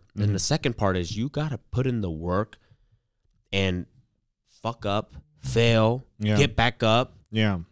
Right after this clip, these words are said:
Speaker 1: and keep going.
Speaker 2: Yeah. Ah, for sure. I agree. I think, I think just, you know, for s-, uh, the listeners are like, "Oh, you know, I'm just gonna believe it. I'm gonna be rich, like, tomorrow, or I'm gonna be, you know, a, you know, somebody who's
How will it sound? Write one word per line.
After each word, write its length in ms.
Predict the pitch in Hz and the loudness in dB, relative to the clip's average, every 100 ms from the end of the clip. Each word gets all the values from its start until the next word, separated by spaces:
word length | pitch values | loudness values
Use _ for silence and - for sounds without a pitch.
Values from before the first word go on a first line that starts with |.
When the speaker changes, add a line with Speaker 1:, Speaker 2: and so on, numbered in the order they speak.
| _ - | _ -8
Speaker 1:
and 100 | - | -2
keep 160 | 131 | -2
going. 380 | 110 127 120 78 - | 0 -2 -2 -6 -8
Speaker 2:
Yeah. 240 | 98 101 92 _ _ _ _ _ _ - - | -2 -2 -2 _ _ _ _ _ _ -16 2
Ah, 220 | 165 175 | 6 6
for 180 | - 139 | 6 4
sure. 200 | 196 185 | 8 8
I 120 | 139 | 8
agree. 400 | 165 123 220 185 | 6 6 4 6
I 120 | 104 | 4
think, 400 | 107 170 151 - - | 4 4 2 0 -4
I 180 | 101 131 | 0 2
think 220 | 160 127 | 2 2
just, 340 | 135 135 - - _ _ _ | 4 4 2 -8 _ _ _
you 80 | 117 | -4
know, 100 | 110 | -2
for 120 | 104 | -2
s-, 240 | 117 - - | -2 -4 -4
uh, 60 | 123 | 0
the 120 | 113 | 4
listeners 500 | 117 143 127 110 101 | 6 6 4 2 0
are 40 | |
like, 140 | 98 104 | -4 -2
"Oh, 160 | 165 165 | -2 0
you 80 | 156 | 0
know, 120 | 151 | -2
I'm 100 | 156 | -4
just 140 | 143 | -4
gonna 140 | 127 117 | -2 0
believe 420 | 113 110 135 139 | 2 4 4 4
it. 100 | 120 | 4
I'm 100 | 107 | 4
gonna 120 | 113 | 0
be 160 | 104 95 | 0 -2
rich, 340 | 101 120 - | 0 -2 -2
like, 200 | 101 101 | -2 -2
tomorrow, 440 | - 107 123 131 123 | -4 0 4 6 6
or 180 | 107 | 4
I'm 160 | 98 104 | 2 0
gonna 140 | 113 | -2
be, 240 | 101 110 101 - - _ _ _ | 0 0 -2 -8 -20 _ _ _
you 140 | 95 101 | -6 -2
know, 220 | 101 107 101 | 2 2 2
a, 600 | 101 98 95 92 87 - _ _ _ _ | 0 2 0 -4 -8 -12 _ _ _ _
you 120 | - 104 | -6 -4
know, 80 | |
somebody 540 | 98 - 131 131 123 120 | 0 2 6 6 6 4
who's 360 | 113 113 90 | 2 0 -2